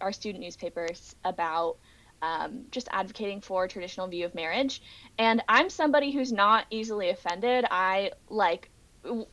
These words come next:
I feel very, like, I felt called to, you know, the whole president thing because I'm able to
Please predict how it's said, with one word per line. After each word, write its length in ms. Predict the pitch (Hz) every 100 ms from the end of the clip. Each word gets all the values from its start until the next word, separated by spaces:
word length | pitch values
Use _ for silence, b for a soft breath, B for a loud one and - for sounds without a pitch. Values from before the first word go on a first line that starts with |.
| -
I 260 | 254 269
feel 440 | 339 - 311 269 -
very, 400 | 254 233 240 247
like, 320 | 220 175 - _ _ -
I 60 | 254
felt 220 | 330 - - -
called 260 | 208 226 -
to, 200 | 196 180 -
you 120 | 208
know, 140 | 180
the 80 | 180
whole 240 | 220 208 - -
president 500 | - 220 233 202 -
thing 160 | 196
because 580 | 190 185 - 208 190 - B B B B
I'm 300 | 202 185 180 170
able 260 | 185 185
to 220 | 190 196